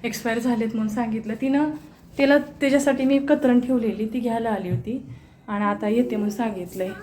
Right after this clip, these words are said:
खाली. मिठाई वगैरे घेऊन आलेली आहे आणि फुलं आपली मिळालीच नाही बरं का, ती मॅडम आली की आपण सुरुवात करू. काही वस्तू पण भेटल्या नाहीत, कुठं ठेवू मला काहीच कळना झालंय.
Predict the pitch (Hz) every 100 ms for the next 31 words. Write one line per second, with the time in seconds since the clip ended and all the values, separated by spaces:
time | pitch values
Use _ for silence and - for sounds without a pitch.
0 | - 185 214 226 240 233 208 214 220 214
1 | 214 214 208 202 202 190 196 208 202 190
2 | 226 254 - _ _ _ _ 226 196 196
3 | 208 220 - - - - - 247 247 247
4 | 247 240 240 226 226 240 240 - - 240
5 | 233 240 254 - - - - 220 220 226
6 | 214 214 214 220 220 220 - 233 214 202
7 | - - 196 254 247 - - - - -
8 | 208 220 233 - 240 254 233 240 240 208
9 | 202 220 262 - - - - - - -
10 | 226 269 - 226 214 214 226 226 - 196
11 | 185 190 214 185 175